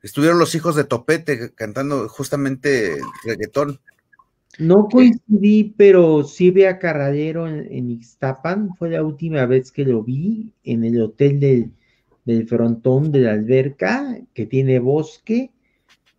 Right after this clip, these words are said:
Speaker 2: Y por supuesto que comí chancho con, con Topete y con Lupillo.
Speaker 1: Ahí había otro periodista que es este José Sobrevilla.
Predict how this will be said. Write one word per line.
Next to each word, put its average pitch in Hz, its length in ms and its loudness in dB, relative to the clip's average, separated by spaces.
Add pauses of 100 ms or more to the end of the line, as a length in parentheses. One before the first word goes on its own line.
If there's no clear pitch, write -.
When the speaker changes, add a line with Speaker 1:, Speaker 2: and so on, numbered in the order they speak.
(300)
Speaker 2:
Y 139 120 -6
por 127 220 -2
supuesto 151 440 -4
que 147 180 -6
comí 135 380 -2
chancho 139 600 0 (120)
con, 107 540 -4 (500)
con 110 200 -8
Topete 135 560 -2
y 135 120 -2
con 113 240 -4
Lupillo. 113 640 -4 (300)
Speaker 1:
Ahí 175 160 2
había 220 220 4
otro 220 240 0
periodista 156 840 -4
que 156 80 -8
es 151 140 -8
este 131 680 -6
José 143 540 -4
Sobrevilla. 139 920 -2